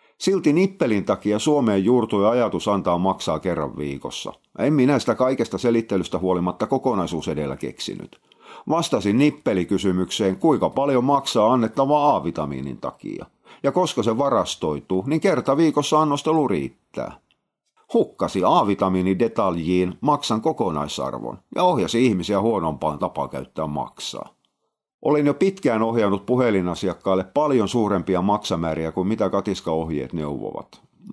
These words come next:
Silloin kun maksa on oleellinen asia, aina se ei ole. Se tulee maksan suuremmasta merkityksestä kuin mitä pelkkä A-vitamiinimäärä antaisi ymmärtää.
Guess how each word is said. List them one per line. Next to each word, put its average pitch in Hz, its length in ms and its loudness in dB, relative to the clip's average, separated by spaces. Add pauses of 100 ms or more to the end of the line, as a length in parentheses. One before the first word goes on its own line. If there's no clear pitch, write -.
(200)
Silloin 92 420 0
kun 104 100 0
maksa 113 280 2
on 117 180 2
oleellinen 80 460 0
asia, 67 460 -8
aina 131 220 -2
se 113 100 -2
ei 113 120 2
ole. 95 280 -2 (760)
Se 185 140 0
tulee 151 280 2
maksan 143 360 2
suuremmasta 117 580 2
merkityksestä 101 760 -2
kuin 101 160 -2
mitä 104 220 -2
pelkkä 113 400 0
A-vitamiinimäärä 92 880 0
antaisi 76 320 -8
ymmärtää. - 680 -10